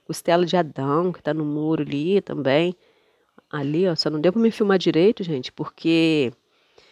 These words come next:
eu tava conversando com ela e eu tinha que ficar dando atenção pra ela e não dava pra eu poder ficar filmando, assim, do jeito que eu queria filmar mesmo, com calma e tal.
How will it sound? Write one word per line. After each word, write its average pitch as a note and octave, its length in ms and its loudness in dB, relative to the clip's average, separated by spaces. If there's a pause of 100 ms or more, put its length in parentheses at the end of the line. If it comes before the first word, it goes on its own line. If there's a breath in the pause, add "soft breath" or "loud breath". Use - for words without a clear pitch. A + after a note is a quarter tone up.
(120 soft breath)
eu D3+ 80 -8
tava D3+ 240 -4
conversando D#3 520 0
com D3+ 160 -4
ela F#3 380 2
e E3 80 4
eu E3+ 80 2
tinha - 180 -2
que - 80 -10
ficar - 180 -2
dando F3+ 180 4
atenção F#3 440 -2
pra F#3 160 -2
ela E3+ 280 4
e F#3 40 0
não G3 120 0
dava G#3 260 2
pra G3+ 140 0
eu G3 80 4
poder F#3+ 240 2
ficar - 180 -4
filmando, F#3+ 500 0
assim, E3 560 0
do D#3 120 -8
jeito E3+ 240 0
que - 80 -6
eu - 20 -10
queria G3 340 0
filmar G#3+ 380 2
mesmo, F#3 540 2
com E3 160 -10
calma F3 420 0
e - 20 -14
tal. E3+ 360 -4